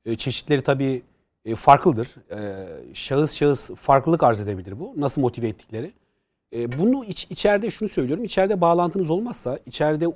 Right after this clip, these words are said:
ucunuz olmazsa veya içeride bir takım yayın organlarınız olmazsa bu operasyonları yapmak son derece zorlaşır. İşte burada topluma düşen vazife sizin beyan ettiğiniz vazifedir.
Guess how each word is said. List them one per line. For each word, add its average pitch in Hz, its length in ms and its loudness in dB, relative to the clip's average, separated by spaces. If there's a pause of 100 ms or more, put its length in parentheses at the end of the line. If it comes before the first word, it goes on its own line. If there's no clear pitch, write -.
(140)
ucunuz 143 340 0
olmazsa 165 540 -2 (520)
veya 131 100 4
içeride 160 400 0
bir 151 40 -8
takım 165 340 0
yayın 139 220 2
organlarınız 135 540 4
olmazsa 147 520 -2 (440)
bu 180 120 2
operasyonları 170 540 2
yapmak 170 300 -2
son 180 200 0
derece 160 200 -4
zorlaşır. 135 540 -4 (460)
İşte 156 200 -2
burada 196 300 2
topluma 175 400 -2
düşen 156 280 -4
vazife 147 280 -2
sizin 175 320 -4
beyan 156 220 0
ettiğiniz 156 320 -6
vazifedir. 117 460 -6